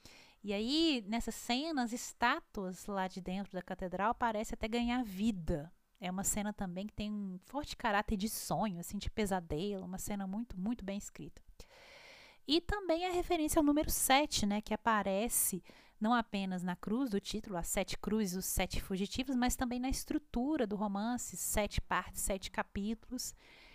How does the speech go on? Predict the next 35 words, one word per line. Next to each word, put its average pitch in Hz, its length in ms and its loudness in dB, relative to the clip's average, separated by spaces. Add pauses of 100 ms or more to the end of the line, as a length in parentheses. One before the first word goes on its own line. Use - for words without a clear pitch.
(520)
e 247 440 4
também 254 640 4
na 247 120 2
estrutura 247 460 2
que, - 100 -16 (160)
da 226 140 4
história, 214 540 10
que - 140 -8
cobre 202 440 6
aí 196 240 0
o 220 40 -2
período 208 340 0
de 196 100 -2
uma 220 120 0
semana, 214 400 0
de 180 120 -10
segunda 190 400 -4
a 202 40 0
domingo, 214 480 -2 (400)
como 214 200 4
se, - 240 0
de - 100 -6
certa 214 240 2
forma, 214 320 4
essa 226 340 2 (220)
fosse 226 540 2
também, 214 520 0
essa 208 140 -2
história 214 340 0
fosse - 180 -2
também 220 200 -2
uma 226 80 0
história 233 400 0
de - 120 -6
criação, 214 960 -2